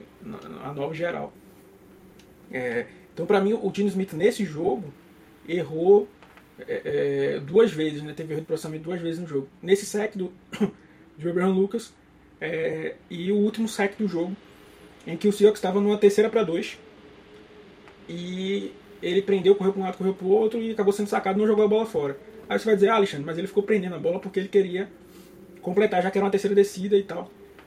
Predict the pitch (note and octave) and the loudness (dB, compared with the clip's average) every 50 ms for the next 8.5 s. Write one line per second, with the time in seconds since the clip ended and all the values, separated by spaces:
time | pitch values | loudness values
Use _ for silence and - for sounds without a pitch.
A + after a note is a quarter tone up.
0 | - - - - - - - G3 F#3+ G#3 A#3+ B3 A#3+ - G#3+ A3+ A#3+ A#3+ G#3+ G3 | -10 -6 -2 -2 -2 0 0 0 0 0 0 0 0 0 0 2 4 6 6 6
1 | F#3+ F3+ F#3+ F#3 G#3+ - A#3 G#3 G#3+ G#3+ G3+ - - D#3+ F3 - - - - F#3+ | 4 2 0 -2 -2 -2 2 2 2 2 2 0 -2 -2 -2 -2 -6 -4 -2 -2
2 | F#3 F3+ G3 F#3+ - - F3 F3 - F3+ E3 - E3+ D3 C3+ - - F3 F#3+ F3+ | 0 0 0 -2 -2 -4 -4 -4 -2 -4 -4 -2 -4 -6 -6 -6 -8 -10 -10 -10
3 | D#3+ C#3 - - - - - - - - - - - - - - - - C4 B3 | -10 -12 -14 -20 -20 -20 -20 -20 -20 -20 -20 -20 -20 -20 -20 -6 0 0 2 4
4 | A#3+ A#3+ - A3+ A#3+ B3 A#3+ C4 B3 G#3 G3 E3 C#3+ - - - - - - - | 2 2 2 0 -2 -2 0 -2 0 2 2 0 0 -2 -8 -18 -20 -20 -20 -20
5 | - - - - - - - - - - - - - - - - - - - - | -20 -20 -20 -20 -20 -20 -20 -20 -20 -20 -20 -20 -20 -20 -20 -20 -20 -20 -20 -20
6 | - - - - - - - - A#3 B3+ B3 - - A3+ A#3 A#3+ C4+ E4 - - | -20 -20 -18 -12 -12 -6 2 2 2 2 2 2 2 2 2 2 0 -2 -2 -2
7 | - C4 B3+ - - G#3 G3 G3 G#3 G#3 G#3+ A3+ A3+ B3 A3+ A3+ - G#3+ A3 A3+ | -2 -2 -2 -4 -4 -2 -2 -2 -2 -2 -2 0 0 0 0 -2 -4 -4 -4 -4
8 | A#3 - A#3+ A#3+ G3+ E3 D#3 C3+ C3+ C3 | -4 -2 -2 0 0 0 0 -2 -4 -8